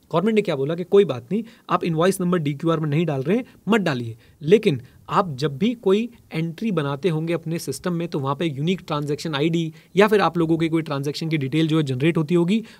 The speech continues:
वो आपके डायनामिक क्यूआर कोड में आना चाहिए। और वो ट्रांजैक्शन आईडी basically ब्रिज करेगा गैप को।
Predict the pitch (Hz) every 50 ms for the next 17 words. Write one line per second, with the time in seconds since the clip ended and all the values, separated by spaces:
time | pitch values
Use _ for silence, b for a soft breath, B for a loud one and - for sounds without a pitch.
0 | B 156 147 202 277 294 269 - - 240 196 196 175 180 185 190 190 - - 175
1 | 170 165 156 156 160 156 156 180 196 - - 123 127 123 117 - - 139 139 139
2 | - b b b b 180 165 143 151 214 269 262 - 185 165 165 165 170 170 -
3 | 185 170 143 143 147 170 220 180 151 147 147 - 151 185 190 185 143 135 208 247
4 | 190 - - 160 139 139 143 190 170 131 135 127 123 - - - 117